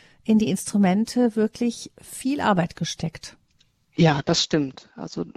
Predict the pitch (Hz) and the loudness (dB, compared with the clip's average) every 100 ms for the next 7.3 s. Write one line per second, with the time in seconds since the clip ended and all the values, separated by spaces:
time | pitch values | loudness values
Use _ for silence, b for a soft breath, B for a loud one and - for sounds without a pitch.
0 | 170 - 170 170 - 165 160 - 160 190 | -12 -4 -4 -2 -2 0 -2 0 2 2
1 | 214 - B B B B - 180 165 165 | 0 -10 B B B B -10 -2 -2 -2
2 | 165 156 - 170 175 185 165 - 160 175 | -4 -4 -4 -4 -2 -2 -2 -2 -2 -2
3 | 180 170 175 - 165 165 165 - B B | -4 -4 -6 -4 -2 0 0 -6 B B
4 | B B - - 156 170 165 - 175 165 | B B -14 -4 -2 0 -2 -4 -2 0
5 | 165 - 165 165 156 - 170 - 165 156 | 0 -2 -4 -4 -4 -4 -2 0 0 -2
6 | - - 202 220 - 220 - 180 - 170 | -2 0 0 0 0 -2 -2 -6 -6 -2
7 | 165 160 | -2 -2